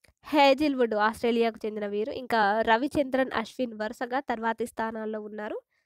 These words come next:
రవీంద్ర జడేజా ఏడో స్థానంలో నిలిచారు. నెక్స్ట్ అప్‌డేట్. ప్రధానమంత్రి నరేంద్ర మోదీ నాయకత్వంలో భారతదేశం సాధిస్తున్న ప్రగతి, మన్ కీ బాత్ లాంటి రేడియో కార్యక్రమాల ద్వారా మోదీ ప్రజలకు చేరువ అవుతున్న తీరుపై రాసినటువంటి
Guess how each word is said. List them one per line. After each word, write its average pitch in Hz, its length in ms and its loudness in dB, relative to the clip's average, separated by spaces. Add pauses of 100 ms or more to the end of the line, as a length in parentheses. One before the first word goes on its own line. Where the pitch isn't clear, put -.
(280)
రవీంద్ర 330 600 0
జడేజా 226 580 -2
ఏడో 220 300 -4
స్థానంలో 214 580 -12
నిలిచారు. 226 440 -8 (880)
నెక్స్ట్ 311 280 -8
అప్‌డేట్. - 300 -18 (960)
ప్రధానమంత్రి 381 600 2
నరేంద్ర 285 400 2
మోదీ 269 280 -2
నాయకత్వంలో 226 760 -4
భారతదేశం 220 680 -4
సాధిస్తున్న 214 640 -8
ప్రగతి, 247 520 -4 (840)
మన్ 302 200 2
కీ 427 140 0
బాత్ 277 300 0
లాంటి 254 380 0
రేడియో 247 300 2
కార్యక్రమాల 233 680 -2
ద్వారా 214 400 -2
మోదీ 226 340 -8
ప్రజలకు 247 540 -8
చేరువ 247 420 -2
అవుతున్న 220 420 -6
తీరుపై 220 460 -6
రాసినటువంటి 208 800 -8